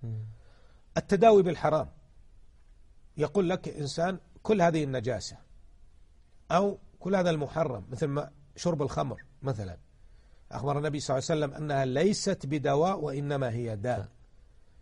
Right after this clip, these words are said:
Speaker 2: فلو قال إنسان، الطبيب لإنسان: "اشرب الخمر تشفى"، نقول: "لا"، من ضعف التوكل،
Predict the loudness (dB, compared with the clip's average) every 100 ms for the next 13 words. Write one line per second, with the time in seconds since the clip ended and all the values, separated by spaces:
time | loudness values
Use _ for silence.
0 | -20 -4 0 4 4 4 2 -2 4 4
1 | 4 -4 -12 -4 -2 0 0 0 -4 -4
2 | -4 0 0 0 -2 -2 0 -2 -2 -2
3 | -2 -2 -4 -4 -14 -16 -20 -20 -20 -20
4 | -16 -10 -6 -4 -2 -4 -8 -20 -20 -20
5 | -20 -20 -20 -18 -12 -8 -4 -2 -2 -2
6 | 0 0 0 -2